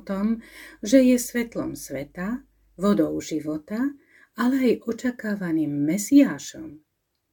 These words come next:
Ako ozajstné svetlo nášho sveta, poľahky, s trochou blata úplne uzdravil odvždy slepého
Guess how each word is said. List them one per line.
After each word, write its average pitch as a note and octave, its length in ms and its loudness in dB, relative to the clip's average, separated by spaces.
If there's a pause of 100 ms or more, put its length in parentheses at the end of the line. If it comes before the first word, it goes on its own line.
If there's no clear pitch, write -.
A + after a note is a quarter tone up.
(540)
Ako G#3+ 400 0
ozajstné G3+ 640 -2
svetlo G3+ 480 -2
nášho F3+ 480 -4
sveta, E3+ 560 -8 (400)
poľahky, G3+ 800 2 (280)
s - 160 -18
trochou A#3+ 480 0
blata G#3+ 560 -2 (320)
úplne C4 720 6
uzdravil G3+ 720 -2
odvždy G#3 580 -6
slepého G#3+ 800 -6